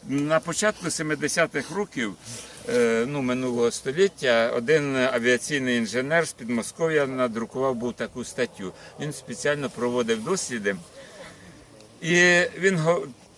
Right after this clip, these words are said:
згідно того, що вулики треба розташовувати так, щоб, е, і в мене там на пасіці, ну,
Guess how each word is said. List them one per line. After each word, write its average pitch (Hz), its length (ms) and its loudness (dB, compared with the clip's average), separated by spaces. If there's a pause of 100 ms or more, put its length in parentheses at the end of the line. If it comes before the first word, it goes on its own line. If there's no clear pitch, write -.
згідно 160 380 2
того, 196 280 4 (200)
що 160 160 2
вулики 165 440 0
треба 151 380 4
розташовувати 139 680 0
так, 180 240 0
щоб, 120 320 -4
е, 127 680 4
і 151 100 0
в 143 40 0
мене 165 300 2
там 147 320 0 (480)
на 131 220 2
пасіці, 131 840 0 (500)
ну, 135 320 -2